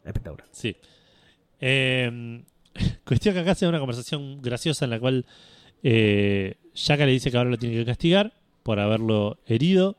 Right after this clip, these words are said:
Speaker 1: Sí.
Speaker 2: Em, y le dice que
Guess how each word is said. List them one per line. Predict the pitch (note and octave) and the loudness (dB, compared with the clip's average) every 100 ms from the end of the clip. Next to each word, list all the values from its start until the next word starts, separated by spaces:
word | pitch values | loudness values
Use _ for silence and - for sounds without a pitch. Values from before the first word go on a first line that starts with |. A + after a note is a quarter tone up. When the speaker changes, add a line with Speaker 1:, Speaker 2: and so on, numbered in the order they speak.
| _ | _
Speaker 1:
Sí. | - G2+ G2 _ _ _ _ _ | -8 -8 -10 _ _ _ _ _
Speaker 2:
Em, | B2+ A#2 A2 G#2+ G2+ G2+ G2 F#2+ F#2 - _ _ | -2 0 0 0 -4 -8 -14 -16 -20 -20 _ _
y | F#3 G3+ G#3 _ _ _ - | 2 2 2 _ _ _ -10
le | C3 C3+ | 0 2
dice | D#3+ D3 D3+ | 2 2 0
que | C3 D#3+ E3 | 0 -2 -2